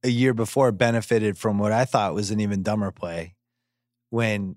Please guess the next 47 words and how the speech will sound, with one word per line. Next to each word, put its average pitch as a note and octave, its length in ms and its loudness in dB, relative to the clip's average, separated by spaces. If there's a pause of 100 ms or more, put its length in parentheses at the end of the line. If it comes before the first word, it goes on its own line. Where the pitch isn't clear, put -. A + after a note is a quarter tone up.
Manu B2 500 -2
gets A#2 180 -4
trapped - 380 -2
in A2 120 -4
the G#2 80 -4
corner A2+ 380 -2
in F#2+ 200 -4
Detroit, G2+ 500 -4
game G2+ 220 -4
five, F#2 600 -6 (460)
and B2 140 0
Rasheed B2+ 440 0
comes B2+ 300 -4
off A#2 240 0
Horry B2+ 380 2
to B2 120 -8
double A2 300 0
team A2+ 240 -4
him, C3 220 -2
and G#2+ 100 -4
then G2+ 300 -6
Horry A2+ 320 0
ends G#2 160 -6
up G2+ 160 -8
with G#2 100 -12
the G2+ 80 -12
wide G2 220 -6
open F#2 220 -12
three. - 200 -14
I C#3+ 140 2
thought C#3 280 0 (300)
that F#3 160 4
was A#2+ 160 0
more A2 240 2
unforgivable G2 460 -6
to F2+ 80 -8
me. F#2 180 -8 (260)
We're C#3 100 2
gonna D#3+ 100 4
go E3+ 100 6
through D#3 160 0
some C#3 160 -2
categories. G2 640 -2 (600)
The C#3 100 2
most C#3 300 2
rewatchable A#2+ 720 2
sequence. G#2+ 760 -4